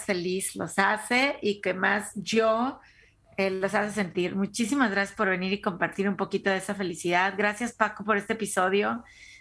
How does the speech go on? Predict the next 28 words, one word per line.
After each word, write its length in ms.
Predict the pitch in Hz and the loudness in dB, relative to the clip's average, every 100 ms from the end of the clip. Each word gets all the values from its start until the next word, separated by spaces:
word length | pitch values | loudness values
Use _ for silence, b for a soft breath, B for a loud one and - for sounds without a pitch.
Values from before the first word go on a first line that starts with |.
| B - | B -6
y 60 | |
por 140 | - 190 | 0 0
estas 180 | - | 2
reflexiones, 480 | 226 185 175 214 202 | 0 0 -2 0 2
Daniel 260 | 202 190 196 | 0 0 0
y 60 | 208 | 2
Nonín. 440 | 190 190 220 233 | 2 2 2 2
Y 80 | - | 0
bueno, 220 | 202 208 | 0 0
estén 260 | 214 - 226 | 0 -2 2
pendientes 580 | 285 262 240 233 240 - | 2 4 2 0 -4 -4
todos, 680 | - 233 240 220 160 - - B B B | 0 0 2 0 -2 -6 -16 B B B
eh, 360 | - 202 190 185 | -2 0 0 -2
de 340 | 185 - 190 196 | -6 -6 -2 0
la 140 | 190 | 0
serie 520 | 190 233 226 226 175 | 0 0 0 0 -2
de 180 | - 190 | 0 -2
episodios 680 | 185 185 - 202 202 220 220 | -2 -4 0 2 2 0 0
con 160 | 208 190 | -2 -2
el 100 | 180 | 0
regreso 400 | 185 185 185 214 | 0 0 -2 -4
a 80 | |
clases. 540 | 214 190 190 226 240 - B B - | 0 0 0 -2 -2 -4 B B -2
Queremos 300 | 202 214 226 | 0 2 -2
escuchar 360 | 208 - 226 214 | -6 -4 0 2
a 20 | |
los 200 | 202 202 | 0 0
alumnos 720 | 190 196 214 226 262 262 - | 0 2 2 0 0 -2 -16